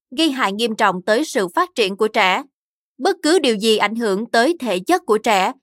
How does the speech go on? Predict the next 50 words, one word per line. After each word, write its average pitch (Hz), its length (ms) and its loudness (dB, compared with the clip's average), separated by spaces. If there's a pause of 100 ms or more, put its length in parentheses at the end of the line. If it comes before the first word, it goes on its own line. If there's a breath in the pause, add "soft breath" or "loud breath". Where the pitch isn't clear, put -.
(180)
cũng 247 160 4
ảnh 247 140 2
hưởng 233 300 0
tới 240 320 0
tình 196 160 0
cảm 208 440 0
và 196 160 4
tâm 214 260 -2
lý 226 340 0
của 214 100 2
trẻ. 208 360 0 (440)
Nói 240 140 0
cách 320 200 0
khác, 349 260 0 (260)
không 349 200 2
phải 233 240 2
người 247 300 0
trưởng 208 300 -2
thành 214 300 -2 (160)
mới 220 320 0
bị 220 140 2
tổn 202 240 -4
thương 254 280 -2
về 214 140 0
mặt 190 200 -2
tình 180 160 -6
cảm. 202 360 0 (1080)
Kết - 160 0
quả 214 140 4
nghiên 254 220 -4
cứu 262 320 2
cũng 208 220 2
chứng 240 240 -2
minh 233 160 0
rằng 208 260 0 (300)
căng 311 180 0
thẳng 240 320 0
thời 226 220 -4
thơ 233 140 -4
ấu 254 320 0
có 349 180 -2
thể 220 100 0
ảnh 202 160 -2
hưởng 214 280 -4
tới 226 220 -2
sức 359 240 -6
khỏe 202 380 0
khi 220 240 -8
trưởng 214 180 -4
thành. 214 260 0